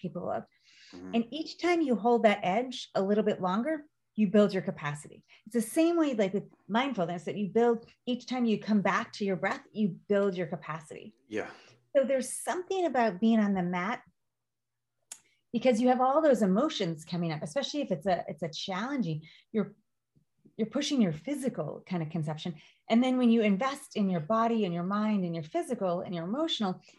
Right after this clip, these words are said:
Speaker 1: y-, you're building your spiritual intelligence, right?
Speaker 2: Mm,
Speaker 1: Like, you're
Speaker 2: yes,
Speaker 1: building
Speaker 2: yeah.
Speaker 1: your prana or your capacity to go out and serve in the world. And then there's this whole other thing that, gosh, I was, I'm just missing in such a big way of, like, being on the mat next to people.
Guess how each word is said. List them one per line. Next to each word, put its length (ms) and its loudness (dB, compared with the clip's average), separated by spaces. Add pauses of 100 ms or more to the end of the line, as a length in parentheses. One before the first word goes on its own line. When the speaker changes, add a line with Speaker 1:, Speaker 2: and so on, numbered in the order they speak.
(220)
Speaker 1:
y-, 160 -10
you're 100 2
building 300 8
your 80 -2
spiritual 480 -2
intelligence, 480 -4
right? 180 2
Speaker 2:
Mm, 40 -4
Speaker 1:
Like, 140 -2
you're 180 2
Speaker 2:
yes, 160 -6
Speaker 1:
building 320 8
Speaker 2:
yeah. 40 4
Speaker 1:
your 120 4
prana 440 0
or 40 -2
your 160 -2
capacity 640 -6
to 80 -4
go 120 2
out 120 4
and 100 -10
serve 160 -4
in 60 -4
the 80 -4
world. 320 0 (580)
And 160 4
then 160 4
there's 180 2
this 160 -4
whole 320 -4
other 220 2
thing 360 0
that, 260 -2 (360)
gosh, 300 -2
I 140 0
was, 200 -2 (120)
I'm 120 2
just 240 -2 (300)
missing 400 2
in 140 -8
such 260 -4
a 40 0
big 220 -4
way 380 -2 (340)
of, 240 2
like, 320 0 (180)
being 360 2
on 120 -2
the 60 -2
mat 420 -6 (180)
next 480 -2
to 80 -10
people. 560 -12